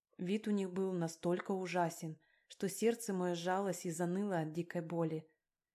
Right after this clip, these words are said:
Девушки поздоровались по-русски и легли на свои кровати. Девчонки, "А почему во дворе стоит гроб?" — спросила я.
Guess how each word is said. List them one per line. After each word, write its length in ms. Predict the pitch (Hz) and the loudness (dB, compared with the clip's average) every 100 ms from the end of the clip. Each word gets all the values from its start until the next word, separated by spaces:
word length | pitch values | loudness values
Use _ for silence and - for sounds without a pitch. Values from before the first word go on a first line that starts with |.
| _ _ | _ _
Девушки 520 | 202 185 220 220 - 185 | -4 4 4 4 -2 -2
поздоровались 760 | 190 170 185 196 208 190 180 | -2 4 4 4 2 0 -2
по-русски 720 | - 175 190 240 - 196 170 - _ - | 2 2 2 -2 -6 -8 -8 -10 _ -2
и 100 | 196 | 2
легли 340 | 180 190 214 | 2 2 0
на 100 | 202 | 0
свои 320 | 185 175 175 | -2 0 0
кровати. 720 | 175 180 170 170 165 170 165 - _ _ _ _ _ _ _ _ _ _ _ _ _ | 0 -2 0 0 -2 -8 -12 -14 _ _ _ _ _ _ _ _ _ _ _ _ _
Девчонки, 840 | 185 196 - 220 208 196 - 170 - _ _ _ _ - | -6 -6 -4 0 0 0 -4 -10 -12 _ _ _ _ -6
"А 80 | 180 | -4
почему 420 | 190 180 208 226 | -2 -2 -2 0
во 140 | 208 | 0
дворе 280 | 180 185 180 | 0 0 0
стоит 360 | 175 180 185 185 | -2 -4 -4 -2
гроб?" — 340 | 196 180 170 - _ _ _ _ | 0 0 -2 -10 _ _ _ _
спросила 540 | - - 170 - 180 | -14 -2 -2 -2 -2
я. 340 | 180 180 160 | 0 0 -2